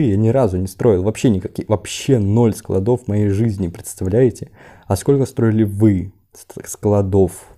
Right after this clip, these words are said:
Мне кажется, тоже немного. Неважно. Итак, это, в этой серии я, в принципе,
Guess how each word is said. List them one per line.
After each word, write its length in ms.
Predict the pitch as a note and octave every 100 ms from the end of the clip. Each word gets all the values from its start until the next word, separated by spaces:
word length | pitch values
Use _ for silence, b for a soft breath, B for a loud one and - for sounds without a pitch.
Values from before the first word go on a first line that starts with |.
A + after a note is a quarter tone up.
| b b b b b -
Мне 100 | A2
кажется, 320 | G#2+ - A2+
тоже 280 | G#2+ G#2+ G2
немного. 520 | F#2 F#2 A2 F#2+ E2+ F#2
Неважно. 520 | A2+ C3+ C3+ F#2 F2 - - B B B -
Итак, 420 | C3 C#3 - - -
это, 480 | D3 D#3+ C3 A#2+ A#2
в 80 | C3+
этой 260 | D3+ C3
серии 560 | A#2+ - A2+ G#2+ G#2+ G#2
я, 200 | F#2 F#2+
в 60 | F2+
принципе, 640 | - E3+ F3 E3+ -